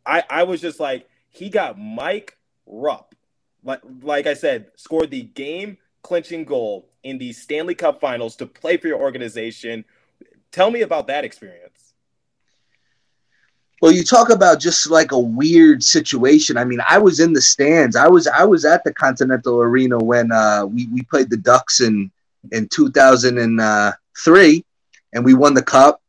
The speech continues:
Speaker 2: And, uh, it was literally right in front of me where we were sitting, where, where, uh, Rupper scored the clinching goal.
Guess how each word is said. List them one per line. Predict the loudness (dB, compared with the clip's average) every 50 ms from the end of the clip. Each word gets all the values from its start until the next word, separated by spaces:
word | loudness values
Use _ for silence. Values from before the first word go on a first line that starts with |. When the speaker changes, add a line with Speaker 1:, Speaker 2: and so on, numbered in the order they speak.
| _ -4
Speaker 2:
And, | -2 0 0 0 0
uh, | 0 2 2 0 0 -2 _ 2
it | 4
was | 4 4 4 4
literally | 6 6 6 6 6 6 6
right | 6 6 4 4
in | 0 -4
front | 2 2 4 4
of | 4 2
me | 0 0
where | 0 0 0 2
we | 0 0
were | 0 0 -2
sitting, | 0 4 4 4 4 4 2 0
where, | 0 0 0 -2
where, | -2 -2 -2 0 0 0 0 -2
uh, | -2 -2 0
Rupper | 2 0 0 2 0 -2
scored | -2 -2 0 2 2 2 2 2
the | 0 0 0 -2 _ _ _ _ _ _ -4
clinching | 0 2 2 2 2 0 0 2
goal. | 4 6 6 8 8 6 6 4 0